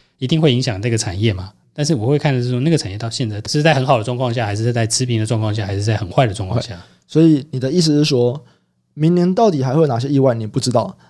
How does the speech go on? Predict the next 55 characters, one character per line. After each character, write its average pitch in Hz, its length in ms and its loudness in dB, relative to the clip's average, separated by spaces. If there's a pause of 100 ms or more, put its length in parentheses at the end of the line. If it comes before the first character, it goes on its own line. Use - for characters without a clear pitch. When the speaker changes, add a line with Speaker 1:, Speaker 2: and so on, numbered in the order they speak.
(160)
Speaker 2:
但 151 120 4
是 165 120 4
你 123 240 -2
的 113 100 -4
关 156 240 2
注 180 140 2
点 110 160 -2
就 117 80 0
是 123 120 2
说， 110 380 0 (800)
目 185 240 6
前 117 180 -2
基 139 140 0
期 123 160 -2
很 107 180 -2
高 117 200 4
的， 117 220 0 (320)
明 127 220 -8
年 131 200 -2
的 170 160 0
意 151 120 2
外， 135 380 4 (720)
好 135 280 0
的 135 140 0
意 180 140 2
外， 156 340 2 (160)
可 - 160 -2
能 110 400 -2 (140)
机 - 140 0
会 143 80 8
也 113 60 4
不 101 120 -8
大。 117 260 -4 (460)
Speaker 1:
就 220 120 4
算 196 220 2
有， 92 300 -6 (140)
那 165 100 2
Speaker 2:
或 175 60 6
者 196 100 2
是 202 80 -6
影 165 140 4
响 180 120 4
也 131 60 0
不 - 80 -6
大， 135 120 -2
对， 175 160 2
对 - 240 0
Speaker 1:
对。 180 80 4
Speaker 2:
获 190 60 6
利 165 80 4
影 151 60 2
响 131 100 0
也 123 60 0
不 113 100 -6
大， 117 180 -2